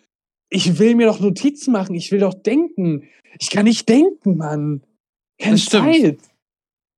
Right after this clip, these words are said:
Speaker 1: Regt mich
Speaker 2: Ey,
Speaker 1: richtig auf.
Speaker 2: wie viel kostet Audible?
Speaker 1: Äh, immer noch <laughs> zehn Euro fünfundfünfzig, neunundneunzig, weiß ich nicht. Elf Euro.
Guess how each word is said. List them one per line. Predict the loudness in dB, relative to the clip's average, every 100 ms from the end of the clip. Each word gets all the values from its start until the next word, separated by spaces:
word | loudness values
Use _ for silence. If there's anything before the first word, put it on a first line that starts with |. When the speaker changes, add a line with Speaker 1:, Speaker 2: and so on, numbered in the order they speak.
| _ _ -8
Speaker 1:
Regt | -2
mich | 0
Speaker 2:
Ey, | 2 2
Speaker 1:
richtig | 0 -2 0
auf. | 2 2 -2 _ _ _
Speaker 2:
wie | -2 0
viel | 0
kostet | 0 -2 -4 -6
Audible? | -4 -4 -4 -6 -6 _ _ _ _ _ _ _ _ _ _ _ _ _ _ _
Speaker 1:
Äh, | -4 -2 -2 -4 -2
immer | -2
noch | -2 -4
<laughs> | -14
zehn | -18 -4 -2 0
Euro | -2 0 2 4 2 -2 -14 _ _ _ _ _
fünfundfünfzig, | -6 -4 -4 -4 -6 -6 -8 -8 -6 -12 -12 _
neunundneunzig, | -10 -4 -2 0 0 -2 -4 -8 -10 -12 _ _ _ -2
weiß | -2 -4
ich |
nicht. | -10 -12 _ _ _ _ _
Elf | -4 0
Euro. | 2 0 -2